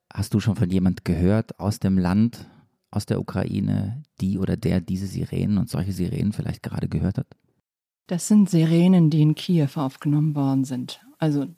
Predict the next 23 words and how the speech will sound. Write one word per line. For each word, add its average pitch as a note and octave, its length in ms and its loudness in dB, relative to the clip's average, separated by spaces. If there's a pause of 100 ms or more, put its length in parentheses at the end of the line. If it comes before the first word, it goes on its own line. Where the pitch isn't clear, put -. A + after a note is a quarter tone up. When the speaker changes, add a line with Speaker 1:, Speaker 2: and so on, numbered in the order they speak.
Speaker 2:
nicht G#3 400 4
in F3 80 2
der E3+ 100 0
Ostukraine, D3 960 -4
sondern D#3 380 0
in D#3+ 100 0
der D#3 140 -6
ukrainischen D#3+ 680 -4
Hauptstadt. - 500 -8 (600)
Weit, E3 340 2
weit D3 320 -2
weg C#3+ 180 -2
von D#3 220 -4
der D3 100 -2
Front. C#3+ 500 -4 (1000)
Und F3+ 160 4
diese G3+ 240 4
Sirenen F3 640 4
sollen D3 280 2
die C#3 60 6
Menschen D3+ 380 4
davor C#3+ 320 -2
warnen, D#3+ 460 2